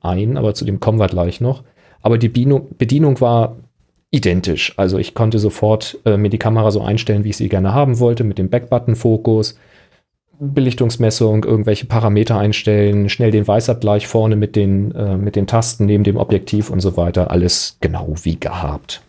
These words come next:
Alles gut. Menü sieht ein bisschen anders aus als in der Mark zwei, hatte ich so den Eindruck. Ich hab's jetzt nicht exakt verglichen,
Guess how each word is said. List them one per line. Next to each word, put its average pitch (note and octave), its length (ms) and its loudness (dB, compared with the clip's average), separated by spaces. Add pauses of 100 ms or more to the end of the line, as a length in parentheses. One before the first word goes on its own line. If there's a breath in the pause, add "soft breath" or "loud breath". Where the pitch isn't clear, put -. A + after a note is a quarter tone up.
Alles - 280 -4
gut. C3 300 -2 (420 loud breath)
Menü C#3+ 380 4
sieht F3+ 220 0
ein C3 120 2
bisschen F#3 380 0
anders F3 320 2
aus E3 260 2
als C#3+ 240 0
in C#3 140 0
der C#3 100 2
Mark A#2 240 0
zwei, C3+ 300 2
hatte C3 160 -2
ich - 60 -6
so B2 100 0
den A#2 160 2
Eindruck. A#2+ 420 0
Ich - 80 -8
hab's A#2+ 160 -4
jetzt A#2 160 -4
nicht A#2 140 -2
exakt A#2 480 -4
verglichen, D3 640 0